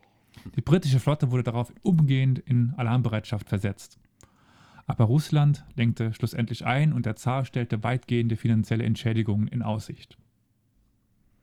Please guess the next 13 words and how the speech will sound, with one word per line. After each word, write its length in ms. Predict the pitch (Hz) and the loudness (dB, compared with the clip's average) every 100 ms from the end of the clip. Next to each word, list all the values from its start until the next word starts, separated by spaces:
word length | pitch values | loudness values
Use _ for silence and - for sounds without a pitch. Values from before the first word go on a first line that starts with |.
| _ _ - - | _ _ -20 -4
Aber 240 | 123 120 110 | 0 0 -2
auf 120 | - | 0
internationaler 680 | 165 147 139 - 131 113 107 | 2 4 2 2 2 2 0
Ebene 300 | 127 160 156 | 2 4 4
hatte 200 | 107 117 | 2 -2
die 340 | 110 110 107 107 _ _ _ - | -2 0 0 -2 _ _ _ -2
Russian 440 | 120 131 - 127 | 0 0 2 4
Mad 260 | 120 120 - | 4 0 -2
Dog 280 | 120 113 - | -2 0 -2
Fleet 460 | - 135 131 147 - _ _ _ | 0 2 2 0 -6 _ _ _
alles 280 | 143 135 127 | 2 2 2
Ansehen 360 | 123 113 104 101 | 2 2 2 0
verloren 520 | 107 101 101 98 | 0 0 0 -2